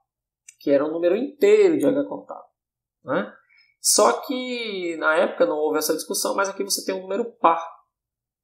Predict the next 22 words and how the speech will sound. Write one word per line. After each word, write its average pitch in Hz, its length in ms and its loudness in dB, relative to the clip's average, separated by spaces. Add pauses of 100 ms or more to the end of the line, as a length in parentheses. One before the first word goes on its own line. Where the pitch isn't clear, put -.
de 151 160 -8
componentes 143 580 -8
quantizados, - 520 -12 (580)
né? 147 180 -6 (440)
E 226 160 -2
quando 254 240 6
você 240 240 2
tem 196 100 -2
um, 180 180 -10 (140)
um 170 120 -8
número 170 340 0
par 190 280 4
de 139 140 -6
componentes 139 420 -8
quantizados, 139 600 0
isso - 100 0
aqui 143 140 -8
não 156 240 -4
é 175 40 0
momento 151 360 -10
angular 135 340 -4
orbital. 131 640 -8